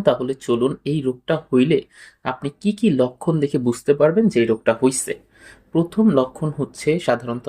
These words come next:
আমরা এটাকে তিনটা ভাগে ভাগ করব, মানে overall সবগুলা লক্ষণকে। একটা হচ্ছে septicemia প্রকৃতির। septicemia বলতে কি, কি বোঝায়? যখন ইনফেকশনটা সাধারণত ওর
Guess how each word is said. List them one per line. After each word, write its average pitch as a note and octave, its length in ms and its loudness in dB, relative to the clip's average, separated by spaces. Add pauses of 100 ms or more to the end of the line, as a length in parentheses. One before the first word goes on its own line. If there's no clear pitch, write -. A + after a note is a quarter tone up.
আমরা A#2+ 160 -4
এটাকে C3+ 260 -4 (100)
তিনটা A3+ 260 0 (100)
ভাগে A#2+ 260 -2
ভাগ A#2 100 -8 (120)
করব, A2+ 180 -2 (180)
মানে A#2+ 120 -2 (100)
overall D3+ 420 0
সবগুলা A#2+ 420 0
লক্ষণকে। A2+ 440 -4 (600)
একটা D#3+ 380 -2
হচ্ছে - 400 0 (600)
septicemia C#3+ 800 -4
প্রকৃতির। - 420 -10 (200)
septicemia F3 640 -2 (100)
বলতে A#2+ 280 2 (140)
কি, D#3+ 120 -4 (240)
কি F#3 180 2
বোঝায়? F#3+ 340 2 (400)
যখন A#2 280 0 (140)
ইনফেকশনটা D#3 600 -2 (100)
সাধারণত A#2+ 420 -4 (140)
ওর B2 100 2